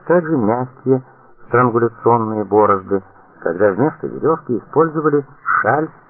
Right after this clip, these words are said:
или чулок. Такие борозды были менее отчётливо выражены и могли через некоторое время исчезнуть. Нельзя только путать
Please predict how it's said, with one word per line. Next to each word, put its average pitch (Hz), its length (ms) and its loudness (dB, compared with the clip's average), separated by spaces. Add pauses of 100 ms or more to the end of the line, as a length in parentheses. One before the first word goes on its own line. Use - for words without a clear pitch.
(160)
или 151 200 -4 (120)
чулок. 55 500 -6 (640)
Такие 170 300 2
борозды 107 440 2
были 90 300 -4 (220)
менее 85 440 -2
отчётливо 156 580 -2
выражены 131 560 -2 (380)
и 139 80 0
могли 147 360 -4
через 80 220 -6
некоторое 80 400 -6
время 151 360 -2
исчезнуть. - 580 -10 (960)
Нельзя 143 360 2
только 185 400 0 (180)
путать 165 380 0